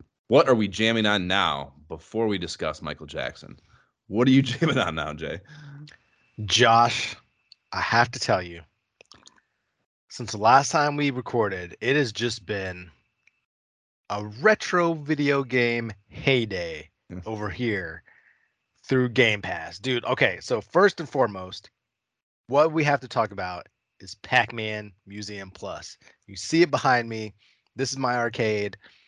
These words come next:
Speaker 2: If you ever, if you're like me and you grew up in the eighties and you started with Pac-Man, have any affinity for Pac-Man, you will absolutely love this game. And, you know, we talked before how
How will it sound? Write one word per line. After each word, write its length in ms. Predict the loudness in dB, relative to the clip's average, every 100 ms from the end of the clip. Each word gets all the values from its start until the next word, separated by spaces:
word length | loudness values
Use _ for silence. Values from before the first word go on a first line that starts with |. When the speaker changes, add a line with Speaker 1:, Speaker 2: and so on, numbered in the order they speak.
| _ _ -8
Speaker 2:
If 140 | -6
you 160 | -6 -6 2
ever, 480 | 4 6 6 6 2 -8 _ _ _ _
if 100 | -4
you're 80 | 2
like 240 | 6 4 4
me 540 | -2 -2 -2 -4 -10 _
and 120 | -18
you 80 | -8
grew 240 | 2 4
up 160 | 4 2
in 80 |
the 100 | -4
eighties 540 | -4 -6 -6 -10 -12 -16 _ _ _
and 100 | -16
you 140 | -12
started 420 | -10 0 2 4 2
with 200 | -2 -2
Pac-Man, 580 | 0 0 0 -4 -4
have 160 | -4 -6 -6
any 220 | -2 -2
affinity 500 | -2 2 2 4 0
for 160 | -2
Pac-Man, 640 | -2 -2 -2 -10 -14 -16 -18 _ _ _ _ _ _ _ _ _
you 140 | -6
will 180 | -6 -6 _ _ _ _ 2
absolutely 560 | 2 2 0 0 0
love 160 | -2 -4
this 140 | -12
game. 200 | -14 -18 _ -20 _ 2
And, 220 | 2 2 _
you 120 | -2
know, 180 | -2 -2
we 160 | -6 2
talked 240 | 4 4
before 400 | 0 -4 2 2
how 360 | 4 4 2 -2